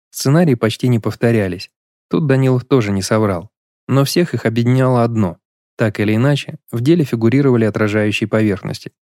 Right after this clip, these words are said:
Чаще всего это были зеркала. Где-то они просто чернели, словно их закрасили гудроном. Где-то отражение начинало мерцать,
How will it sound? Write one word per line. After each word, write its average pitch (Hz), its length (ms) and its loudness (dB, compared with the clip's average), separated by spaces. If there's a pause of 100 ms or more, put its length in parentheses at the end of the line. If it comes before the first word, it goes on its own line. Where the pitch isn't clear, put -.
(240)
Чаще 156 320 0
всего 107 280 0
это 131 160 0
были 131 260 2
зеркала. 113 580 0 (380)
Где-то 120 360 0
они 107 160 0
просто 143 320 0
чернели, 104 580 0 (120)
словно 113 320 0
их 107 100 0
закрасили 107 500 0
гудроном. 107 600 -2 (320)
Где-то 139 380 2
отражение 120 500 0
начинало 117 420 0
мерцать, 113 560 -2